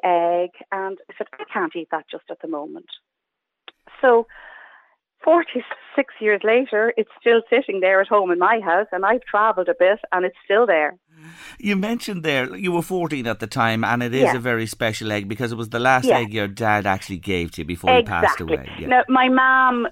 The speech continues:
Speaker 1: was involved in the egg as well. It was from mum and dad, but
Speaker 2: Yeah.
Speaker 1: it, it, it was really reflecting on my dad.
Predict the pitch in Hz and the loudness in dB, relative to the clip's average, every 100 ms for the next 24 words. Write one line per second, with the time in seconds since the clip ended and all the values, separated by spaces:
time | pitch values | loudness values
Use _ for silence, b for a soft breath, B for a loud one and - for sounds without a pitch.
0 | - 202 196 190 180 165 160 165 160 165 | -4 0 0 0 2 2 2 0 2 2
1 | 151 156 147 143 196 - 269 247 247 254 | 2 -2 -6 -4 -4 0 0 0 0 2
2 | 262 214 185 180 175 151 139 - 185 123 | 4 2 2 2 2 2 0 -2 -4 -2
3 | 110 - 214 - 220 _ 233 208 208 214 | -2 -2 -2 -2 -6 _ -8 -6 -4 -4
4 | - 247 277 233 202 - 190 170 180 170 | -2 -2 0 0 0 2 2 2 -2 0
5 | 160 160 - 156 143 143 | 0 -2 0 0 0 0